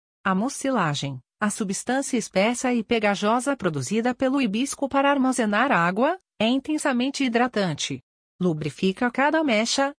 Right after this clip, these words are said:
facilitando o desembaraço, ao mesmo tempo em que confere maciez e brilho à haste capilar.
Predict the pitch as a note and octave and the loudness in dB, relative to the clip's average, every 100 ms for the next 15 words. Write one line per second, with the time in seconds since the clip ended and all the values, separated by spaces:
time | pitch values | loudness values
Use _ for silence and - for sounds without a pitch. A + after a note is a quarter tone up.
0 | _ - A3+ - G3+ F3 A#3 B3+ C#4 A#3+ | _ -2 -2 0 -2 0 -2 0 0 0
1 | C#4 B3 G#3+ A#3+ G#3 E3 F#3 - C4 - | 0 0 2 4 4 2 0 -4 -6 -8
2 | _ F3+ F3+ A3+ C4+ C#4 - A#3+ D4 D4+ | _ -2 2 2 0 -4 -2 -2 -2 -2
3 | C4+ A#3+ - A3+ A3+ G#3 G#3 F3+ - E3+ | -2 -2 -4 -4 0 2 2 0 -2 -2
4 | A3+ C#4 C4 F#3 A3 B3+ C#4 A3+ E3 - | -2 0 0 0 0 2 2 2 2 -2
5 | - - C4+ C#4+ A#3+ D#3+ B2 | -4 0 0 0 2 0 -2